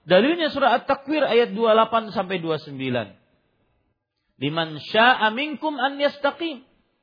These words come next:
Bagi siapa di antara kalian yang menghendaki untuk lurus, di antara kalian yang menghendaki untuk lulus. Berarti ada kuasa, kehendak untuk kalian. Wa ma tasyaun, dan tidaklah kalian berkehendak,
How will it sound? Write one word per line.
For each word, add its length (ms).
Bagi 340
siapa 460
di 80
antara 340
kalian 360
yang 40
menghendaki 540
untuk 320
lurus, 260
di 160
antara 480
kalian 400
yang 400
menghendaki 800
untuk 240
lulus. 240
Berarti 320
ada 240
kuasa, 720
kehendak 560
untuk 320
kalian. 400
Wa 160
ma 160
tasyaun, 800
dan 240
tidaklah 400
kalian 320
berkehendak, 720